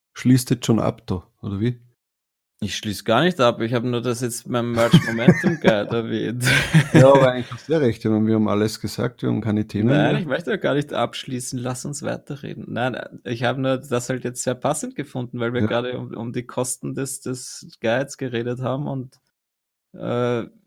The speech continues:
Speaker 2: ich könnte mir schon vorstellen, dass wir dann noch einen Rabatt kriegen und wenn nicht, dann ist es trotzdem auch nicht zu teuer, glaub ich, die zehn Dollar für einen
Speaker 1: Na,
Speaker 2: Monat.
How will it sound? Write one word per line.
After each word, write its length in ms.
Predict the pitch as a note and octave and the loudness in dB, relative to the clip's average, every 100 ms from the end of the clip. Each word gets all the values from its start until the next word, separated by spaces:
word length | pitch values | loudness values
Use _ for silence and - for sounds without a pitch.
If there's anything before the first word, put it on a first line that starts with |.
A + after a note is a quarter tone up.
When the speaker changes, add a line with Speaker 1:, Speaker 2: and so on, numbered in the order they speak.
| _ | _
Speaker 2:
ich 200 | A#2+ - | -8 -4
könnte 240 | C3+ C3 C#3 | -2 0 0
mir 80 | C#3+ | 0
schon 160 | C#3+ | -2
vorstellen, 480 | - B2 B2+ C#3+ C#3+ | 4 4 4 0 0
dass 180 | C#3 C3+ | -2 -2
wir 120 | C#3 | -2
dann 180 | C3+ C3+ | 0 2
noch 160 | C#3 C#3 | 2 2
einen 180 | C#3+ | 0
Rabatt 480 | C3+ C3+ - B2+ - | 0 0 2 -2 -2
kriegen 340 | - B2 C#3+ D3+ | -2 0 0 -2
und 140 | C3+ | -2
wenn 180 | C3+ B2+ | -2 -2
nicht, 300 | C3 C3+ - | -2 -6 -6
dann 420 | C3 C3 C#3 C3+ - | -6 -4 -4 -8 -8
ist 200 | B2+ C3 | -8 -6
es 320 | B2+ - - | -6 -6 -8
trotzdem 480 | G#2+ G#2 - A2+ G2+ | -6 -6 -6 -8 -4
auch 160 | F#2 | -4
nicht 260 | G#2+ G#2+ - | -4 -8 -10
zu 160 | - G2 | -14 -14
teuer, 460 | - G2+ F#2 G2 | -6 -4 -2 -2
glaub 240 | - G#2+ G#2 | -4 -4 -4
ich, 160 | G#2+ | -6
die 160 | - - | -14 -16
zehn 320 | - G2+ G2+ | -8 -8 -8
Dollar 440 | E2+ E2+ F2+ A2+ - _ _ _ _ _ | -10 -8 -8 -10 -16 _ _ _ _ _
für 160 | - A#2 | -14 -12
einen 140 | - F2+ | -10 -4
Speaker 1:
Na, 40 | |
Speaker 2:
Monat. 380 | A#2 A#2 - | 2 2 0